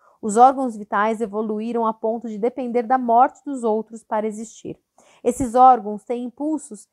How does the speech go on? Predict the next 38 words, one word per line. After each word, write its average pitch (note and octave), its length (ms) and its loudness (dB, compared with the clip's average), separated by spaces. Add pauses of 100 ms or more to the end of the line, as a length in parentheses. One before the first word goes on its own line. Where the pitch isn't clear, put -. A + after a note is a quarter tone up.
(260)
que D#4+ 220 0
a C#4 160 0
consciência D#4+ 800 -4
nem E4 180 -4
percebe. G3 640 -4 (300)
Quando F#4+ 240 2
os - 100 0
percebe, A#3 580 0
talvez B3+ 460 0
você C4+ 240 -8
se C4+ 120 -6
assuste D#4+ 480 -6
com D4 180 -8
o C#4 60 -2
horror A3+ 400 2 (280)
de A3+ 100 -10
ser A#3+ 260 0
esse B3+ 400 -4 (220)
comer A#3 400 2
ou A#3+ 80 4
ser A#3 220 -2
comido. F#3+ 560 0 (340)
O C#4+ 120 0
impacto D#4 580 -2
de A#3 100 -8
tal D4+ 300 4
horror A3+ 500 4
numa G#3+ 280 -2
consciência B3 640 -6
sensível B3 480 -6
é D#4 40 -2
imenso. A#3 560 -2 (360)
A G#3+ 100 0
monstruosidade C4 1040 0
que C#4+ 180 -6
é C#4+ 40 0
a D4+ 100 2
vida. F#3+ 480 -8